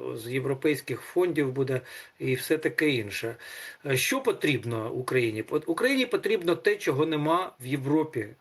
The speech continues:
В Європі немає балістичних ракет, в Європі, як я вже сказав, е, тому нам потрібні,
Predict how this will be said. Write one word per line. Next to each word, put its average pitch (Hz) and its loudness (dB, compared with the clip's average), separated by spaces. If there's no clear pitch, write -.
В - -6
Європі 156 0
немає 135 2
балістичних 147 -2
ракет, 165 2
в - -6
Європі, 143 0
як 127 2
я 139 2
вже 127 -2
сказав, 127 -2
е, 127 2
тому 160 2
нам 156 4
потрібні, 135 2